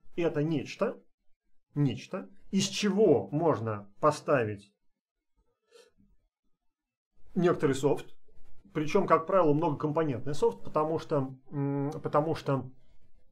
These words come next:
э, э, э, ситуация "скачал программу, запустил, работает", это, в общем, тоже, конечно, дистрибутив, но тогда вся та проблематика, о которой мы сегодня г-, будем говорить, она не,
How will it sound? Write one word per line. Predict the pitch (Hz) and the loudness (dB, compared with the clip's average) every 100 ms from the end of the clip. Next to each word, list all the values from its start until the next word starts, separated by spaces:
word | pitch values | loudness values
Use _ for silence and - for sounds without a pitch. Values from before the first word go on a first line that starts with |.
| _ - - - - - - | _ -20 -20 -14 -12 -12 -8
э, | 135 123 117 120 120 131 - - - | -4 -2 0 0 -2 -6 -14 -18 -16
э, | 151 127 127 135 | -8 -4 -4 -4
э, | 131 - - - 101 85 - 76 65 - - 71 82 | -8 -10 -10 -10 -10 -10 -10 -12 -10 -8 -8 -10 -10
ситуация | - 151 151 147 147 139 - - _ - - | -8 2 2 2 -2 -4 -8 -20 _ -20 -20
"скачал | - 180 - 165 | 0 2 6 6
программу, | 156 143 156 143 | 6 4 4 4
запустил, | 123 120 151 - 143 | 0 -4 -6 -4 0
работает", | 143 151 143 147 143 | 0 2 2 2 -2
это, | 147 | -4
в | 143 | -4
общем, | 160 - | -4 -4
тоже, | 147 226 | 4 4
конечно, | 143 135 123 - | 4 -2 -2 -6
дистрибутив, | 110 117 127 127 151 131 110 | -8 -8 -6 -4 -4 -6 -6
но | 117 | -6
тогда | 123 120 170 | -4 0 2
вся | 156 147 | 2 0
та | 143 | 0
проблематика, | - 127 139 147 117 - | -4 -4 -2 -2 -4 -8
о | |
которой | 120 117 123 | -8 -8 -6
мы | 127 | -4
сегодня | 127 139 120 | -4 -6 -6
г-, | 101 135 | -4 -4
будем | 127 131 127 | -4 -4 -4
говорить, | 127 170 226 - | -4 -2 2 4
она | 123 | 4
не, | 135 113 123 117 | 4 2 2 0